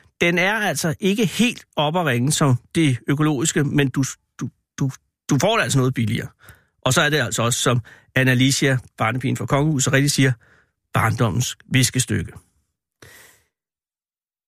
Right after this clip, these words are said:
Der har I sparet de penge, og så tilbage til dagen i dag,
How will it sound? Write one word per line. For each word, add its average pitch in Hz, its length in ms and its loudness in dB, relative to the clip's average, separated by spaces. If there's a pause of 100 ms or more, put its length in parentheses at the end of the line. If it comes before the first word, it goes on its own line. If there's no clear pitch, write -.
(100)
Der 254 120 2
har 262 100 0
I 233 80 0
sparet 208 320 -2
de 262 120 0
penge, 240 400 0 (100)
og 214 160 0
så 240 160 0
tilbage 214 560 0
til 214 200 -2
dagen 214 280 0
i 208 60 2
dag, 220 340 -2